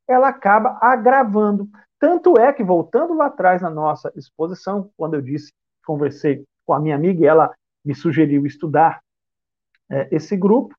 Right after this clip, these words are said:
é, setenta por cento dessas pessoas que responderam a essa pesquisa já, é, pensaram, já tiveram ideação suicida.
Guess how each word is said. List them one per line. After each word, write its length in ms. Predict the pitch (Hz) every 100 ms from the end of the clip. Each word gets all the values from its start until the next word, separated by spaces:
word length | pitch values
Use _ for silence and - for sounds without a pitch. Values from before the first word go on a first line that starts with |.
| _ _ _ -
é, 280 | 180 175 - _ _ _ _ _
setenta 600 | - - 247 233 359 339
por 180 | - 339
cento 420 | - 233 233 240
dessas 480 | 190 170 254 262 269
pessoas 420 | - 262 190 170
que 60 | - 151
responderam 460 | - 165 143 127
a 60 | 117
essa 180 | - -
pesquisa 600 | 220 214 202 208 220 226 _ _ 208
já, 400 | 175 170 170 190 _ _ -
é, 400 | 151 143 139 - -
pensaram, 540 | 175 160 165 156 139
já 100 | 151
tiveram 480 | 190 156 120 131 131 _ _ _ -
ideação 500 | 131 123 - 131 127
suicida. 480 | 156 156 - 123